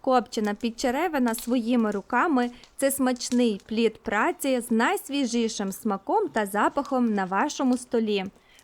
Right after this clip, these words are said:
Правильне маринування, рівномірне копчення, чудовий запах і незабутній смак — усе це ви отримаєте, дотримуючись простих кроків. Тож не зволікайте, давайте разом створимо щось по-справжньому смачне.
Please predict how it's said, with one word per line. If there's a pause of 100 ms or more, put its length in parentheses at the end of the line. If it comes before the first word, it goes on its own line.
Правильне
маринування,
рівномірне
копчення,
чудовий
запах (320)
і
незабутній
смак —
усе
це
ви
отримаєте,
дотримуючись
простих
кроків. (480)
Тож
не
зволікайте,
давайте
разом
створимо
щось
по-справжньому
смачне.